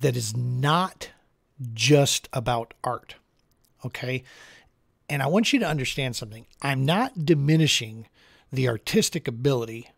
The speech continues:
uh, and its value.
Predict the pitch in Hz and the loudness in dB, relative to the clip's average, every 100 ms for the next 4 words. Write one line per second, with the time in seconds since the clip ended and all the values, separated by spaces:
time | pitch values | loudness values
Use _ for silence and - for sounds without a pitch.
0 | _ _ _ _ _ _ _ _ _ _ | _ _ _ _ _ _ _ _ _ _
1 | _ - 127 113 113 - 131 120 - 113 | _ -8 -6 -6 -8 -4 -2 -2 -6 0
2 | 135 131 123 113 | 2 2 0 -8